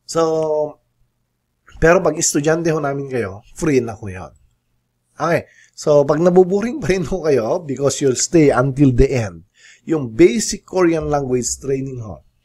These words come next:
ay ibibigay ho namin sa inyo ng libre through online.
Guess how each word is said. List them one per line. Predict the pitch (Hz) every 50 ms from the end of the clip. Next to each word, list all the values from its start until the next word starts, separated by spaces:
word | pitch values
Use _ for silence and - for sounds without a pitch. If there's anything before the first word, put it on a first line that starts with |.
| - _ _ _ _ _ _ _ _ _
ay | _ - 143 156 196 160
ibibigay | 123 131 170 190 185 175 185 160 165 160 156 139
ho | 165 156 143
namin | 139 135 139 139 135 131 127 131
sa | - 147
inyo | 127 135 135 131 123 113 110 110
ng | 113 117 120 123 127 131
libre | 147 180 170 151 131 123 113 104 98 98 104 120 - - _ _ _ _ _ _ _
through | - 147 147 139 135 131 131 - -
online. | 117 110 104 104 107 113 113 104 92 80 -